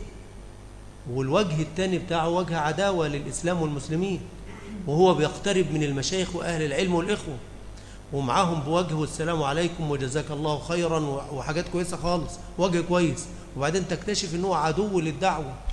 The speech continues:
وإنه بينقل الكلام أو هو بيتجسس عليهم، وإنت وما يعرفكش مثلا، فلقيته الإنسان ده بيتكلم كلام فيه شر وسوء للدين، مش مجرد شخص. يعني كلمة الشيخ فلان،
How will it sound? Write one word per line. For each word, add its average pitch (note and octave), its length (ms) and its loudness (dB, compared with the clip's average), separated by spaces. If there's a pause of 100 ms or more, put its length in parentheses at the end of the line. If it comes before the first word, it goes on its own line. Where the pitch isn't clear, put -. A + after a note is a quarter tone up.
(520)
وإنه D3 200 2
بينقل E3+ 480 0
الكلام E3 640 0 (360)
أو C#3 80 0
هو F3+ 120 4
بيتجسس D#3+ 640 0
عليهم، D#3 380 2 (840)
وإنت D3+ 680 2
وما D#3 160 4
يعرفكش D3+ 600 0
مثلا، F#3+ 420 0
فلقيته E3 640 -2
الإنسان D#3 480 -4
ده E3 80 2
بيتكلم G3+ 560 0 (520)
كلام F3 360 2
فيه D#3 260 -2
شر F#3+ 500 2
وسوء D#3 540 0 (460)
للدين، C#3+ 600 -2 (640)
مش G3+ 280 -4
مجرد D#3 460 0
شخص. - 460 -4 (680)
يعني D3 180 0
كلمة F3+ 300 2 (160)
الشيخ E3+ 260 -4 (100)
فلان، D#3+ 420 2